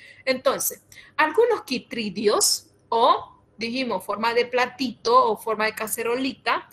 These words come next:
son conocidos por eliminar los anfibios en gran número. Antes, en la antigüedad, no se sabía bien por qué lo eliminaban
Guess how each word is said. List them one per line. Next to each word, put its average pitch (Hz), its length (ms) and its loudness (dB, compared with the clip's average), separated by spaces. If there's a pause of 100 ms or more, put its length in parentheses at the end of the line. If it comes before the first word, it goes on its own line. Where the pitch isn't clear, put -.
(260)
son 370 380 0
conocidos 330 680 0
por 254 180 2
eliminar 226 680 -4 (100)
los 302 440 0
anfibios 302 840 0 (100)
en 226 240 2
gran 247 380 0
número. 302 460 -2 (1800)
Antes, 233 420 2
en 294 80 -4
la 254 80 -2
antigüedad, 214 400 0
no 381 120 -2
se 403 140 -2
sabía 240 440 2
bien 240 260 -2
por 247 220 2
qué 370 120 -2
lo 370 120 0
eliminaban 208 880 -2